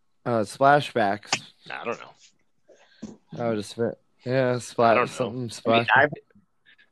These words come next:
Speaker 2: I don't know if there's, I don't know if there's, like, a cool name for it. If
Speaker 3: I
Speaker 2: that's
Speaker 3: mean,
Speaker 1: Yeah.
Speaker 3: I've had that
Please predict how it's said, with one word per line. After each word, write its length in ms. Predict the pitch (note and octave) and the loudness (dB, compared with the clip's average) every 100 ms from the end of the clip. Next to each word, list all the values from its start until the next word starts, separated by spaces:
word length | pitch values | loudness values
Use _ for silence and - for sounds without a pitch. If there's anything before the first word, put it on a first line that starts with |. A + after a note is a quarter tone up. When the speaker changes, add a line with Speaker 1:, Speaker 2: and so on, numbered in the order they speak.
| - | 0
Speaker 2:
I 100 | C#3+ | 2
don't 100 | C#3 | 4
know 80 | C#3+ | 2
if 80 | C3+ | 0
there's, 240 | C3+ B2+ - | -2 -6 -4
I 80 | C3+ | -6
don't 100 | C#3 | -4
know 80 | C3 | -4
if 80 | |
there's, 180 | A#2+ A#2+ | -4 -6
like, 140 | A#2+ A2+ | -6 -10
a 80 | A2 | -12
cool 320 | - B2 G#2+ | -12 -12 -12
name 260 | G2+ A#2 B2+ | -10 -10 -10
for 240 | - G2+ | -10 -8
it. 80 | G2+ | -8
If 60 | |
Speaker 3:
I 20 | F#2+ | -4
Speaker 2:
that's 40 | A2+ | 4
Speaker 3:
mean, 80 | A#2+ | 6
Speaker 1:
Yeah. 120 | A#2 | 8
Speaker 3:
I've 60 | A#2+ | 8
had 160 | B2+ | 4
that 240 | A#2 A#2+ | 2 0